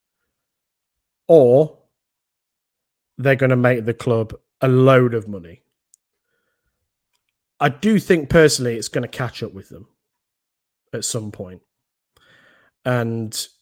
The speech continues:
let's see what happens. I mean, this seventy percent rule, it's an incremental thing. So it goes down to ninety, then eighty, then seventy, because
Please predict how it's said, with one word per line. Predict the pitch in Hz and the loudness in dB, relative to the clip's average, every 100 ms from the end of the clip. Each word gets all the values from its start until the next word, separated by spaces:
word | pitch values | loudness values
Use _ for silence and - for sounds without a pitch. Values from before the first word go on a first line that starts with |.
| _ _ _ _ _ _ _ _ _ _ _ _ - | _ _ _ _ _ _ _ _ _ _ _ _ -8
let's | 139 - | -8 -2
see | 135 | 0
what | 123 113 | 0 0
happens. | 117 - 101 98 | -6 -8 -12 -6
I | 120 | 0
mean, | 127 127 | 2 2
this | 131 | 2
seventy | 156 143 135 135 | 2 0 0 -2
percent | 131 143 135 127 | -2 0 0 0
rule, | 131 127 | 0 0
it's | 123 | -2
an | 123 | -2
incremental | 135 131 135 139 135 139 131 | -2 0 2 4 2 -2 -2
thing. | 139 131 123 | 0 0 0
So | - 117 113 - _ _ _ _ | -4 -6 -6 -10 _ _ _ _
it | 110 | -10
goes | 117 110 | -8 -2
down | 123 127 | -2 -2
to | 123 | -2
ninety, | 120 120 117 127 | -2 -2 -4 -6
then | 113 117 | -4 -4
eighty, | 117 113 - | -4 -6 -8
then | 110 107 | -8 -8
seventy, | - 107 104 104 98 | -6 -8 -8 -12 -12
because | 104 113 101 - | -8 -8 -8 -14